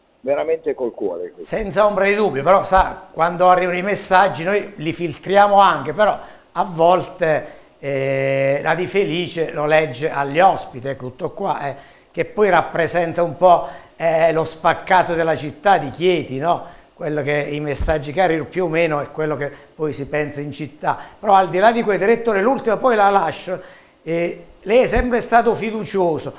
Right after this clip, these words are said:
Speaker 2: oggi a gennaio, crede ancora che il Chieti possa reinserirsi?
Speaker 1: Ma come ho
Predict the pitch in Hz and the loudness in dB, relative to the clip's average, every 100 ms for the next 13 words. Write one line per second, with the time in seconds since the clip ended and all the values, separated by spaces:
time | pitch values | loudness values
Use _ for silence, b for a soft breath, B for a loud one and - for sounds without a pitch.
0 | B B B - 208 247 190 135 196 185 | B B B 2 4 4 2 0 2 2
1 | 147 220 226 220 190 160 139 - - 254 | 2 2 2 4 4 4 0 -4 2 4
2 | 240 233 214 240 247 185 190 - 233 226 | 6 4 4 2 4 2 -2 -2 -2 -2
3 | 170 190 - 180 185 190 - 202 240 220 | 0 0 0 0 0 -2 -2 -2 0 -2
4 | - - 196 214 - _ _ _ _ _ | -4 -8 -8 -8 -14 _ _ _ _ _
5 | _ _ _ _ _ _ 151 113 - 165 | _ _ _ _ _ _ -4 -4 0 2
6 | 170 165 | 2 0